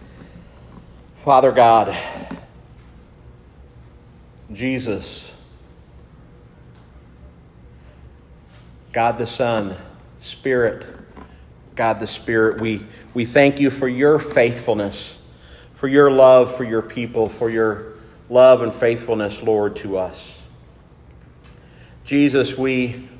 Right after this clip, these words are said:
we grieve. Remind us as we look upon these elements of what it took for you to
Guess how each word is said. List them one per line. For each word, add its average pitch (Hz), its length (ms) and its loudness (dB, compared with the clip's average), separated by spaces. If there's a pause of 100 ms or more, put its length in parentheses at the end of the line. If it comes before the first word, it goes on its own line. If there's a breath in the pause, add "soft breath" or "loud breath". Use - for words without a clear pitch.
we 127 180 -6
grieve. 123 800 -4 (960 loud breath)
Remind 127 560 4
us 139 200 4
as 127 160 0
we 123 140 -2
look 131 220 4
upon 131 360 0
these 120 240 -4
elements 120 640 0
of 113 340 -2 (400 loud breath)
what 131 240 6
it 117 240 -2
took 156 320 0
for 120 340 -4
you 123 340 -4
to 117 560 -8